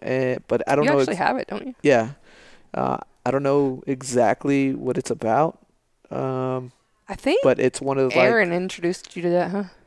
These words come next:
Speaker 1: Uh, yeah, she mentioned it, but I had, I had it before that because it was on, on the list of, like, one of the books that you must read. Uh, so I have it.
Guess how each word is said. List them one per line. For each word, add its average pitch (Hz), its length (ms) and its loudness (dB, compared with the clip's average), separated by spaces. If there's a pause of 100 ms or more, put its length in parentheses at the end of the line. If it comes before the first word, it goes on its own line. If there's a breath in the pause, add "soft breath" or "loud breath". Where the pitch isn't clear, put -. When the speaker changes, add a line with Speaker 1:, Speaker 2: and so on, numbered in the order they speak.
(440)
Speaker 1:
Uh, 139 640 4
yeah, 156 220 0
she 208 200 0
mentioned 160 440 0
it, 131 180 4 (240)
but 131 400 2
I - 120 -2
had, 151 180 6 (160)
I 139 80 6
had 143 220 6
it 147 60 -4
before 131 340 0
that 123 360 2 (360 soft breath)
because 127 300 0
it 127 40 4
was 131 160 2
on, 127 140 0 (180)
on 123 240 -4
the 120 80 -4
list 120 520 -2
of, - 280 -12
like, 120 220 -2
one 123 100 -6
of 127 60 -6
the 127 60 -4
books 123 220 -4
that 120 100 -2
you 120 100 -8
must 127 260 -8
read. 123 240 -6 (580 soft breath)
Uh, 127 260 2
so - 260 2
I 127 80 6
have 143 240 6
it. 120 160 0